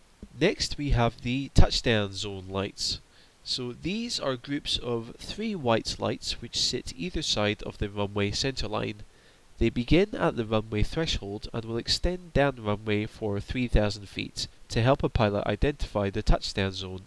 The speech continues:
on the runway. And finally, you have the approach lighting system.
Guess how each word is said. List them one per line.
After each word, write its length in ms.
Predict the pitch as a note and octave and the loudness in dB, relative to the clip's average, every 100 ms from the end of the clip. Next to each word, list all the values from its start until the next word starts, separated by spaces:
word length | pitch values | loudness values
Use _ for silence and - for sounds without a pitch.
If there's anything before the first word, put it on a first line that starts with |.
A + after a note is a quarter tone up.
| - | -10
on 120 | G2+ | -10
the 80 | G2 | -4
runway. 420 | B2 C3 - A2 - - _ _ - _ _ _ _ _ _ - - _ _ _ _ _ - - | -4 -4 -6 -8 -10 -20 _ _ -20 _ _ _ _ _ _ -20 -20 _ _ _ _ _ -20 -4
And 260 | G#2 G#2 | 0 0
finally, 500 | - C#3 D#3+ F3+ F#3 | 0 2 2 0 -2
you 220 | F#3 D#3+ B2 | -2 -2 2
have 240 | A2+ - | 2 2
the 240 | A2+ A2+ | 2 2
approach 560 | - - - D#3 - - | 0 -2 -4 -6 -6 -2
lighting 320 | G#2 G2+ G2+ | -2 -2 -4
system. 500 | - G2 - G2 G2+ | -4 -6 -6 -8 -10